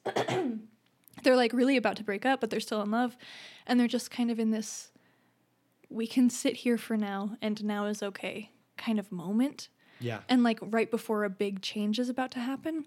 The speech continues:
Speaker 1: that's a kind of feeling that is very hard to experience, especially
Speaker 2: Totally.
Speaker 1: like, um, made for you, you know, synthetic
Speaker 2: Yeah,
Speaker 1: almost.
Speaker 2: yeah.
Speaker 1: But you really feel it in La La Land. And I
Speaker 2: Yeah.
Speaker 1: feel, I felt that often,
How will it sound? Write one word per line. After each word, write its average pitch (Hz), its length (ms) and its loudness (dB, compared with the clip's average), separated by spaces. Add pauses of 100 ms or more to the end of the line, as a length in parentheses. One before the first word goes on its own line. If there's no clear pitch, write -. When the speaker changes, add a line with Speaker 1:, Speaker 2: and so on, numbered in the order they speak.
Speaker 1:
that's 247 200 0
a 370 40 -6
kind 311 220 -4
of 262 80 -2
feeling 240 420 2
that 214 140 -4
is 202 140 -4
very 226 420 -2
hard 208 440 -2
to - 120 -4
experience, - 760 -6
especially 262 520 4
Speaker 2:
Totally. 269 60 4
Speaker 1:
like, - 360 -2 (1200)
um, 196 400 0 (280)
made 214 380 4
for 262 240 2
you, 277 340 2
you 214 140 0
know, 214 160 6
synthetic 220 640 4
Speaker 2:
Yeah, 214 60 4
Speaker 1:
almost. 135 540 2
Speaker 2:
yeah. 110 300 -2 (140)
Speaker 1:
But 254 280 6
you 254 140 6
really 226 440 2
feel 208 240 0
it 196 80 0
in 202 100 -2
La 190 120 -2
La 190 80 -6
Land. 208 300 -4
And 247 120 4
I 254 40 8
Speaker 2:
Yeah. 214 140 2
Speaker 1:
feel, 277 280 2
I 214 160 -2
felt 302 320 -6
that 214 220 -2
often, 208 640 -2